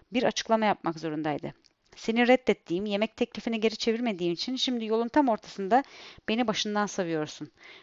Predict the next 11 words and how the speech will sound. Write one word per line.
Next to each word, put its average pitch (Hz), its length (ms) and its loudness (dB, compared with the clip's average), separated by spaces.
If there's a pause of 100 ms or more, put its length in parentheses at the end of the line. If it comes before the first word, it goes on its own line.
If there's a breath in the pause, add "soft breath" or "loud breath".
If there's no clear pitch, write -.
Çapkınlığını 220 600 2
ve 269 40 8
hakkında 220 380 2
çıkarılan 196 560 0 (640)
dedikoduları 202 680 4 (100)
cümle 247 240 0
alem 196 480 4
biliyor. 170 340 -4 (360 loud breath)
Sakın 269 300 0
inkara 208 380 4
kalkışma. - 560 0